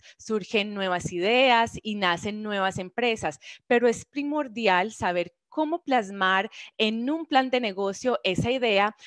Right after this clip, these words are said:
o quizá ese conocimiento o habilidad que usted tiene con el cual quiere con-, que quiere convertir en una empresa nueva y en una empresa propia. Por eso, este es el primer taller, la primera parte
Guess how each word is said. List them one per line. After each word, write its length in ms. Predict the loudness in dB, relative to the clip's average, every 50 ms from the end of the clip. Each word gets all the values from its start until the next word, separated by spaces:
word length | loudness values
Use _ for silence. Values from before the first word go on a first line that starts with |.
| -10 -4
o 140 | -2 -2 -2
quizá 520 | -2 -4 -10 -8 -2 2 2 4 4 4 2
ese 240 | 2 -2 -2 -4 -6
conocimiento 960 | -4 -4 -6 -6 -6 -8 -8 -10 -6 -2 0 0 0 0 -2 -2 -2 0 2
o 60 | 2
habilidad 500 | 2 2 0 -2 -4 0 2 2 2 2 0
que 120 | -4 -6
usted 200 | -8 -4 -4 -4 -4
tiene 400 | -4 -2 0 0 0 0 -2 -4 -6 -10 -14 _
con 140 | -4 0 0
el 160 | 0 0 2
cual 240 | 2 2 2 2 0
quiere 440 | -6 -10 -6 -2 0 0 0 -2
con-, 280 | -4 -6 -10 -10 -10 -12 -14 -14
que 140 | -12 -12 -10
quiere 360 | -4 0 0 0 0 0 -2
convertir 520 | -4 -4 -2 -2 -2 -2 -2 -8 -10 -6 -2 -2
en 120 | -2 -2
una 200 | -2 -4 -4 -4
empresa 640 | -4 -6 -6 -4 -4 -2 -2 0 0 2 2 2 0
nueva 460 | -2 -4 -4 -2 -2 0 0 0 -2 -2
y 80 | -2
en 120 | -4 -6 -4
una 120 | -6 -6
empresa 460 | -8 -8 -8 -6 -6 -2 0 0 0
propia. 520 | 0 0 0 0 0 0 -2 -8 -10 -10 -10 _ -20 -20 -20 -12 -2 2
Por 160 | 4 4 6
eso, 440 | 6 4 4 2 2 2 4 2 2 0 _ _ 0
este 440 | 2 2 2 2 0 0 0 0 0 0
es 340 | 0 -2 -2 -4 -8 -10 -4
el 160 | -4 -4 -4
primer 440 | -4 -6 -8 -6 -2 -2 -2 -2 -2
taller, 440 | -2 -2 -2 0 2 2 0 0 0 -2
la 120 | -4 -4
primera 760 | -4 _ -12 -10 -4 -2 0 0 0 2 2 2 2 2 0 2 2
parte 420 | 4 4 4 2 0 -2 -4 -4